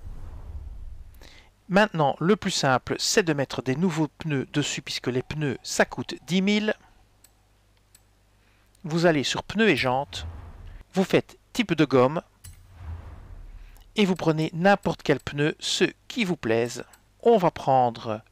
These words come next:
les gommes de course slick, ça fait dix mille. Maintenant, on fait voir le panier.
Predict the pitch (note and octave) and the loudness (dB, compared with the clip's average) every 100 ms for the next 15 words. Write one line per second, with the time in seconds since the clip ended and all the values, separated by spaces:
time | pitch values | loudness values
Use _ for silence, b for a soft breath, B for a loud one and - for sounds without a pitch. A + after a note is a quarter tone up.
0 | - E3 E3+ D3+ D#3 D3 F3+ C#3+ C3 - | -8 2 4 4 0 4 4 4 -4 -4
1 | B2 - - - A#3 C#4 - A#2 A#2+ G#2+ | -6 -6 -6 -4 -2 -2 -4 -4 -4 -6
2 | C#3+ F3+ A#3 B3 - - - - - - | -2 0 0 -2 -6 -16 -14 -14 -12 -12
3 | - - - - E3+ F3 E3 D3+ - C#3 | -14 -14 -14 0 2 4 4 2 2 -4
4 | - A#2+ D#3 F#3 F3 A#2 A#2 C3 E3 | -2 0 4 4 4 0 -2 -4 -6